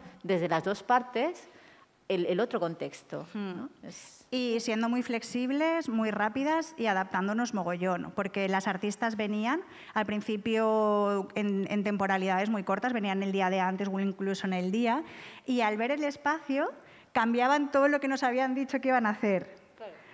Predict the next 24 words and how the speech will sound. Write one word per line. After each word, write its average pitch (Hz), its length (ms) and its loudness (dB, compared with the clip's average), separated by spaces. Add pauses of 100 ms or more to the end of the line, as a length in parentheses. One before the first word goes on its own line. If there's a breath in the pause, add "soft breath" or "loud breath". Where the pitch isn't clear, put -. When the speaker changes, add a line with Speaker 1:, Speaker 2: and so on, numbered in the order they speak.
(160 loud breath)
Speaker 2:
Porque 240 240 0
de 233 120 4
repente, 240 400 -2
claro, 262 280 2
ellas 240 320 0
trabajan 277 460 4
sobre 214 720 2
un 240 140 0
concepto, 262 480 0
una 247 180 0
idea, 254 360 2
algo 240 340 0
que, 214 180 -4
que 214 140 -4
no 208 100 -4
está 226 480 0
preconcebido 226 720 -4
como 214 480 -2
una 214 220 -4
pieza. 196 340 -4
Entonces 214 320 -6
llegaban 254 400 0
y 262 60 2
decían, 240 340 0